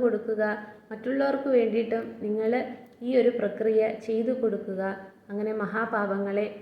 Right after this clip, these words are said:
നമ്മളുടെ ആത്മാവിൽ നിന്ന് ഒഴുക്കിക്കളഞ്ഞതിന് ശേഷം നമ്മളുടെ മോക്ഷ മുക്തി എന്ന് പറയുന്ന ആത്മാവിൻ്റെ പ്രയാണം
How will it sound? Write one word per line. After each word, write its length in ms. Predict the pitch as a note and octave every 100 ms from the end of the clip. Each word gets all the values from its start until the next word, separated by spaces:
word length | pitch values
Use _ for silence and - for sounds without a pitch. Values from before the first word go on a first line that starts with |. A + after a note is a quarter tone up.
| - -
നമ്മളുടെ 380 | G3+ G#3 G#3 A3 - - F#3+
ആത്മാവിൽ 440 | G3 G#3 G#3+ A3 G#3+
നിന്ന് 260 | G3 G3 C4 - - - F#3+
ഒഴുക്കിക്കളഞ്ഞതിന് 880 | G#3 G#3 C4+ B3 G#3+ G#3 G3+ G3 G3+ G3+
ശേഷം 340 | F#3 - G#3+ G#3+ - - -
നമ്മളുടെ 360 | G3+ G#3+ G#3+ G#3+ G#3
മോക്ഷ 300 | G#3 - A#3+ B3 B3 - - A3+
മുക്തി 380 | A3+ - C4 B3+ C4 - G#3
എന്ന് 160 | G#3+ G#3
പറയുന്ന 340 | G3+ G3+ G#3 A#3+ A3+ G3+
ആത്മാവിൻ്റെ 500 | G#3 G#3+ G#3+ G#3+ A3 G#3+
പ്രയാണം 460 | G3+ G3 G3+ A3+